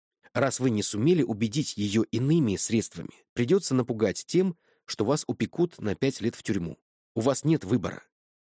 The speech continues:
В тот момент Хоппи предпочел бы встречу с тюрьмой встрече с Милли, которой придется выложить всю правду.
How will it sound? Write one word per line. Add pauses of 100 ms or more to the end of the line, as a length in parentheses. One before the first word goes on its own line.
(280)
В
тот
момент
Хоппи
предпочел
бы
встречу
с
тюрьмой
встрече
с
Милли, (560)
которой
придется
выложить
всю
правду.